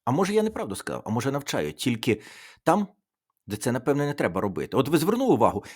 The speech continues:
як до самозваного і відкинутого всім світом Лукашенка, якого ніхто не визнає президентом реальним Білорусі, з яким зараз можна робити все в поведінці, як наша влада поводиться з ним. Саме за цими міжнародними стандартами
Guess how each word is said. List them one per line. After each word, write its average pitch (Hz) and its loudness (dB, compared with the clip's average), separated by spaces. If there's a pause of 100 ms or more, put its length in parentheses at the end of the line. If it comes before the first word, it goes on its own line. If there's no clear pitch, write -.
як 175 4
до 190 0
самозваного 110 0
і 113 -4
відкинутого 160 2
всім 208 -2
світом 104 -2
Лукашенка, 107 -2 (280)
якого 139 4
ніхто 151 2
не 156 0
визнає 120 2
президентом 101 -2
реальним 110 2
Білорусі, 156 -2 (320)
з 104 -4
яким 202 0
зараз 156 0
можна 170 -2
робити 170 0
все 101 -2 (520)
в - -20
поведінці, 175 0 (220)
як 156 -4
наша 120 -6
влада 151 -4
поводиться 127 -4
з - -6
ним. 160 -4 (180)
Саме 220 0
за 147 0
цими 143 0
міжнародними 120 0
стандартами 165 0